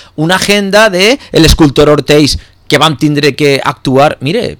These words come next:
per primera vegada en els nou anys me'n vaig anar de vacances fora de Vila-real.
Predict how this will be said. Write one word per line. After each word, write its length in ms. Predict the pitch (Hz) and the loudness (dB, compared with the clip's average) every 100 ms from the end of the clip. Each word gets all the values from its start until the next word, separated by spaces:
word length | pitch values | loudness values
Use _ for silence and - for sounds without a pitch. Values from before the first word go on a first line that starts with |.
| _ | _
per 160 | 131 117 | -6 -4
primera 360 | 131 127 175 | -2 0 0
vegada 240 | 196 185 190 | 0 0 -2
en 100 | 185 | -2
els 80 | 160 | -2
nou 220 | 165 165 | -2 -2
anys 80 | 190 | -4
me'n 140 | 214 | -6
vaig 160 | 185 180 | -6 -6
anar 140 | 160 | -6
de 80 | 151 | -6
vacances 400 | 139 135 135 135 | -6 -6 -8 -10
fora 240 | - 135 123 | -10 -8 -6
de 120 | 113 | -6
Vila-real. 640 | 110 104 104 104 160 190 | -8 -10 -10 -4 -4 -4